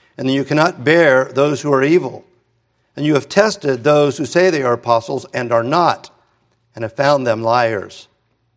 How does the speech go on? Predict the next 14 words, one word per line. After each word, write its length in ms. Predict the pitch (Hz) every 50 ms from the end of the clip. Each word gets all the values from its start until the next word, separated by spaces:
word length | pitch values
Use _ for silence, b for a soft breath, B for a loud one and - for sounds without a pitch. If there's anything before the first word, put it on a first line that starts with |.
| _ _ _ _
And 100 | 127 135
you 60 | 143
have 160 | 143 - -
persevered 800 | - - 220 - - 175 127 160 185 190 170 131 110 95 - - _ _ _ _ _ _ _ _ _ _ _ _
and 120 | - 131 139
have 180 | 139 139 -
patience 560 | - - 185 190 180 185 - 120 - - -
and 80 | 135 131
have 80 | 131 120
labored 500 | 135 139 160 180 185 - 131 127 120 -
for 120 | 123 131
my 100 | 131 131
name's 320 | 131 139 147 156 147 135
sake 500 | - - 165 170 165 131 113 - - -